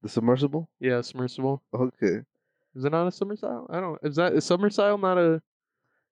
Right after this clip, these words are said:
Speaker 2: Have I been fucking being a fucking idiot this whole time? Submersible.
Speaker 1: Submersible. Yes.
Speaker 2: I'm a
Speaker 1: All right,
Speaker 2: fucking
Speaker 1: oh,
Speaker 2: idiot.
Speaker 1: oh, I thought
Speaker 2: I've
Speaker 1: you were
Speaker 2: only
Speaker 1: doing
Speaker 2: seen
Speaker 1: a
Speaker 2: it in writ-, writing. I was just
Speaker 1: Oh.
Speaker 2: like, "Yeah, summer style, whatever."
Speaker 1: Yo,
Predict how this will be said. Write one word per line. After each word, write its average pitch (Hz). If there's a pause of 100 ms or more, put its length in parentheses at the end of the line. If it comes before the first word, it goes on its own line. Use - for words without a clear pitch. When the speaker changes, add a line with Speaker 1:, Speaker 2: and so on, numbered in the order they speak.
Speaker 2:
Have 131
I 165
been 180
fucking 143
being 143
a 127 (200)
fucking 143
idiot 143
this 151
whole 156
time? 165 (200)
Submersible. 156 (100)
Speaker 1:
Submersible. 127
Yes. 127
Speaker 2:
I'm 170 (100)
a -
Speaker 1:
All 135
right, 151
Speaker 2:
fucking 127
Speaker 1:
oh, -
Speaker 2:
idiot. 147
Speaker 1:
oh, -
I 170
thought 185
Speaker 2:
I've 175
Speaker 1:
you 165
were 185
Speaker 2:
only 208
Speaker 1:
doing 180
Speaker 2:
seen 170
Speaker 1:
a 156
Speaker 2:
it 143
in 131
writ-, 143
writing. 143
I 160
was 165
just 175
Speaker 1:
Oh. 180
Speaker 2:
like, 165
"Yeah, 175
summer 143
style, 127
whatever." 123
Speaker 1:
Yo, 233